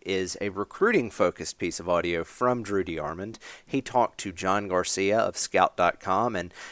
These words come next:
John's a good friend of the program, and he had a fantastic scoop on who all we're expecting to see in Tuscaloosa this weekend in terms of, you know, five stars, four stars, visits, and whatnot. So, without further ado, here we go.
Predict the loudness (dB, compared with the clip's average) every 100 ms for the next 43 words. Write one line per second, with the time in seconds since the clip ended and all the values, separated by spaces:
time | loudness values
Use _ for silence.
0 | -6 6 6 6 2 4 4 4 0 0
1 | 0 -2 4 4 6 2 2 2 0 -2
2 | -4 -4 -2 2 4 6 4 0 -6 -16
3 | -2 -2 2 6 6 6 0 -2 -2 0
4 | 0 0 0 0 0 -2 2 4 4 4
5 | 2 2 -2 4 4 4 -2 -6 -6 -4
6 | 0 4 4 2 -6 -18 -4 2 2 6
7 | 4 6 4 4 2 0 0 0 0 0
8 | -2 -4 -6 -6 -4 -4 0 2 2 2
9 | 4 4 0 -8 -10 4 6 6 4 2
10 | 2 2 -2 0 0 0 0 -2 -2 -2
11 | -2 -4 -8 -6 -4 -4 -4 -6 -6 -12
12 | -20 -12 0 4 6 6 4 6 4 4
13 | 0 4 4 4 2 0 0 0 0 2
14 | 4 6 4